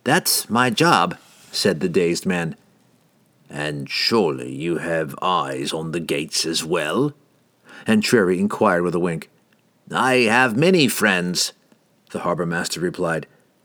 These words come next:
"Nothing happens in Baldur's Gate without my knowledge." And Trevi looked to Regis.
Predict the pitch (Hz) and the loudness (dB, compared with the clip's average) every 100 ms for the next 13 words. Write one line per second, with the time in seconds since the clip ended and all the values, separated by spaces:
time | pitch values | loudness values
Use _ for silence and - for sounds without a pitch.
0 | _ _ _ 101 147 135 120 107 131 120 | _ _ _ 0 2 4 2 4 4 4
1 | 110 110 101 107 95 117 110 98 82 113 | 4 4 4 2 4 4 4 2 2 4
2 | 120 95 87 107 120 120 - 120 135 90 | 4 2 2 4 4 4 2 2 2 2
3 | 85 87 113 107 - - _ _ _ _ | 2 2 0 0 -6 -10 _ _ _ _
4 | _ _ _ _ 98 98 143 151 92 78 | _ _ _ _ -4 0 2 2 2 -2
5 | - 87 90 69 67 - | -4 -2 -2 -2 -4 -4